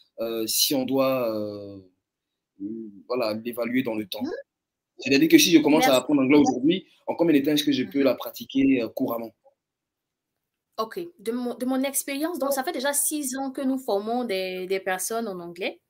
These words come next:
Speaker 2: Et, euh, nous avons remarqué que pour un débutant, il faut au moins un an de formation.
Speaker 1: D'accord.
Speaker 2: C'est-à-dire six mois, vous faites une pause d'un mois et vous revenez faire six mois encore.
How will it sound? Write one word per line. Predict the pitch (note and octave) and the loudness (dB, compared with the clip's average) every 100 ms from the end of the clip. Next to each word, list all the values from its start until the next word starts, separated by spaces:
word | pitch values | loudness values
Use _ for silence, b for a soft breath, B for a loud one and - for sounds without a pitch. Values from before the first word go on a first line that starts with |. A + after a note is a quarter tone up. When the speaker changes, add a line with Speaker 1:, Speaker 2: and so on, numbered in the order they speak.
| _ b b b - | _ b b b 0
Speaker 2:
Et, | A3 G#3 | 2 4
euh, | G3+ G3 G3+ G3+ | 4 4 4 2
nous | C4 D#4 | 2 2
avons | A#3+ C#4 | 2 2
remarqué | A#3+ G#3 G3+ G#3+ C4+ | -2 -2 -4 -4 -10
que | - B3 B3+ C4 A#3+ | -4 -2 0 -2 -8
pour | - C4 B3+ | -6 -2 2
un | E4+ | 2
débutant, | A#3 G3+ G3 G#3 - A#3 C4 C4 _ _ - | 2 -2 -6 -8 -4 -2 -2 -8 _ _ -10
il | A#3 | -4
faut | - E4+ - | 0 0 0
au | B3 | 0
moins | A#3 C#4 D4 - | 2 2 0 -2
un | C4+ B3 | 0 2
an | A#3 | 0
de | G3 | -4
formation. | - F3+ F3+ - F#3+ _ F#5+ G5 G4 G4 - _ _ _ _ _ _ | -6 -10 -12 -14 -18 _ -4 -2 -4 -8 -16 _ _ _ _ _ _
Speaker 1:
D'accord. | - A#2+ A2+ - | -4 -4 -4 -6
Speaker 2:
C'est-à-dire | A#3 A3 A3 C#4+ D4+ - | 0 0 0 -2 -4 -6
six | - F4 | 6 8
mois, | E4 D4+ A3 F#3 - | 10 10 8 8 -2
vous | B3+ | -4
faites | C4 B3+ | -2 0
une | B3+ B3+ | 0 2
pause | B3 C4+ D#4+ A3+ | 4 4 4 0
d'un | A3+ | 0
mois | C4 A#3+ C#4 - _ _ - | 2 2 0 -2 _ _ -4
et | A#3+ | -2
vous | C#4+ | 2
revenez | B3+ G#3+ A#3 | 2 4 2
faire | C4 B3 A#3+ | 0 -2 -2
six | - B3 | -2 -2
mois | A3 G3 | -4 -4
encore. | F#3+ - F#3+ | -6 -12 -14